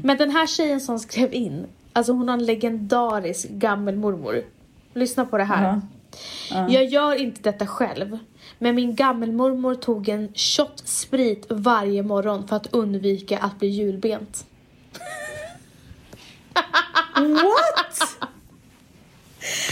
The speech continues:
Speaker 1: Alltså,
Speaker 2: Åh, herregud,
Speaker 1: vad är det
Speaker 2: vilken
Speaker 1: för
Speaker 2: legend.
Speaker 1: legend?
Speaker 2: Nej, legend. Mamma sa att man aldrig ska ljuga för att sanningen alltid kommer fram efter fyrtio dagar.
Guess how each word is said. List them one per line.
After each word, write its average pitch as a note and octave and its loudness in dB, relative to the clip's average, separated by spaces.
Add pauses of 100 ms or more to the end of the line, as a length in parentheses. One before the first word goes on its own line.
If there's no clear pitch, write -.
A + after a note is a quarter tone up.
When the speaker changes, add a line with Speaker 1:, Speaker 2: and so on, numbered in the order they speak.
(140)
Speaker 1:
Alltså, F#4 2
Speaker 2:
Åh, F#4+ 6
herregud, G3+ 0
Speaker 1:
vad A#3 4
är - 4
det - 2
Speaker 2:
vilken G3 0
Speaker 1:
för F3 2
Speaker 2:
legend. F3+ 2
Speaker 1:
legend? - -12 (800)
Speaker 2:
Nej, D#3 0
legend. D3+ -4 (1800)
Mamma B3+ 2
sa C4+ 4
att A#3 0
man A3+ 2
aldrig G#3 4
ska G3+ 2
ljuga G3 4
för G3+ -2
att G3 -2
sanningen F3+ -2
alltid F#3+ 0
kommer F3 -2
fram F#3 0
efter - -4
fyrtio F#3 -4
dagar. E3+ 2